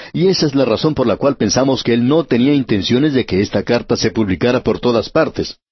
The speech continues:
Pero así ha sucedido. Él dice, "Yo soy un prisionero de Jesucristo." Hemos notado que varios comentarios tratan de cambiar esto y explicarlo diciendo algo así. Escuche usted.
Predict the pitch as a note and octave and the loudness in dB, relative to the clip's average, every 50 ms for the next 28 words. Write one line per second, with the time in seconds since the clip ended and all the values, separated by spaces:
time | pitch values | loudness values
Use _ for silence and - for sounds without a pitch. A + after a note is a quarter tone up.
0 | _ _ _ - - - B2+ A2+ G2+ G2 F2 - - G#2+ F#2 - - A2+ - - | _ _ _ -12 -4 -2 0 0 2 0 0 0 -2 -2 -2 0 -2 -2 0 0
1 | A#2+ C3 F3+ D#3+ G2 D2+ - _ _ _ _ _ _ _ _ _ _ _ _ - | 0 0 0 0 0 -4 -6 _ _ _ _ _ _ _ _ _ _ _ _ -2
2 | - D#3+ D#3 D#3+ E3 - - B2+ A#2 - - - - _ - A#2+ G#2 B2+ D3 D3 | -2 0 0 0 0 2 0 0 -2 -2 -8 -20 -16 _ -6 -2 0 2 2 2
3 | - - C3+ C#3+ C#3+ C#3+ C3+ - B2 B2 A#2+ - - A#2+ G2 F2 F#2+ A#2+ E3+ E3 | 0 0 0 2 2 2 0 2 0 0 0 2 0 0 0 0 0 0 2 2
4 | D#3+ D3 C#3+ - - C3 - - A#2 - D#3 E3+ - - - - - - _ _ | 2 0 0 0 -2 -4 -2 -2 -2 0 0 0 0 -2 -6 -8 -10 -10 _ _
5 | _ _ _ _ _ _ _ _ _ _ _ _ _ _ _ - - F3+ E3+ D#3+ | _ _ _ _ _ _ _ _ _ _ _ _ _ _ _ -6 -4 0 0 0
6 | C3 A2 G#2+ E2+ - A2 A2 A2+ A2+ G2+ - - F#2+ E2 D2 F2+ A2+ C3+ C3+ B2 | 0 0 -2 -2 0 0 0 2 0 0 0 -2 -2 -2 0 0 0 2 2 2
7 | G#2+ - A#2+ G#2 F2+ E2+ - - G#2+ A2+ G#2+ G#2+ F2+ - - - A2+ A2+ - A2+ | 0 0 -2 -2 -2 -2 -2 -2 0 0 0 0 -2 -2 -2 -2 -2 0 0 0
8 | G#2+ G2 F2+ - G2+ F2 F2 G2+ G#2+ G2+ G#2 A#2+ A#2 - - - A2 G2+ G2 F#2+ | -2 -2 -2 -2 -2 -2 0 0 2 2 2 0 0 -2 -2 -2 0 0 0 0
9 | F2+ - - - F#2 F2+ - - A#2 B2 B2+ A#2+ A#2 A2 G2 F#2+ E2+ - - B2+ | -2 -4 -6 -6 -6 -4 -2 0 0 2 2 2 2 2 2 0 0 0 0 0
10 | B2+ B2+ C3 D3+ E3+ D#3 C#3+ B2 - G#2 F2+ D#2+ - - E3+ - - - - - | 2 2 2 2 2 2 0 0 0 -2 -2 -2 -2 -2 -2 -2 -2 -4 -2 -4
11 | D#2+ A#1+ | -4 -6